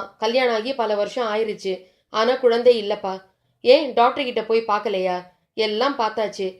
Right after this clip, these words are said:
எல்லா மருத்துவமும் பார்த்தாச்சு, நான் பார்க்காத வைத்தியமே கிடையாது. ஆனாலும் ஏதோ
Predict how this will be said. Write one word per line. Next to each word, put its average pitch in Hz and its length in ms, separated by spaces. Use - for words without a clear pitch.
எல்லா 233 400
மருத்துவமும் 233 640
பார்த்தாச்சு, 202 480
நான் 220 180
பார்க்காத 240 460
வைத்தியமே 214 540
கிடையாது. 196 460
ஆனாலும் 240 480
ஏதோ 233 300